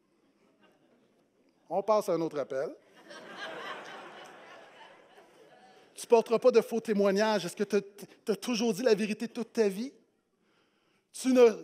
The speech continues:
convoiteras pas, tu ne souhaiteras pas avoir ce que les autres ont.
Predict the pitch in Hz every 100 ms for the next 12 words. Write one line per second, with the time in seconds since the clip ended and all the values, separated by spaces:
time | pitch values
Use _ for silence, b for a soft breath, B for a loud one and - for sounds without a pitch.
0 | - 254 240 254 254 233 226 - - 247
1 | 214 226 226 277 247 190 208 226 233 233
2 | 196 190 170 208 202 220